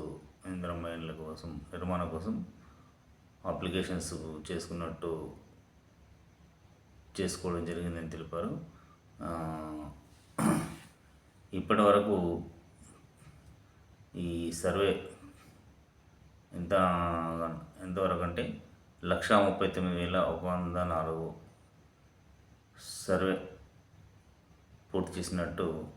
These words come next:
తెలియ-, తెలియజేశారు. ఉమ్, అలాగే మిగతా వార్తల్లోకి వెళ్తే, ఇంకా నిన్న జరిగినటువంటి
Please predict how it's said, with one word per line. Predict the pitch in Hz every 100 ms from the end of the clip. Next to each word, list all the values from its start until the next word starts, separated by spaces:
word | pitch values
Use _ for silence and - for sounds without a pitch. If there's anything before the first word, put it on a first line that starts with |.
| - - - - _ - - - - -
తెలియ-, | 92 85 85 82 80 80 80 80 80 90 90 - -
తెలియజేశారు. | 101 92 85 82 80 - - - - - - - - - - - - - - - - -
ఉమ్, | 92 - - - - - 95
అలాగే | 92 90 92 85 104 - - - - - - -
మిగతా | 90 90 92
వార్తల్లోకి | 92 85 87 87 85
వెళ్తే, | 82 80 147 - - - - - - - - -
ఇంకా | 85 82 - - 104
నిన్న | 92 87 82 82
జరిగినటువంటి | 87 87 82 82 82 82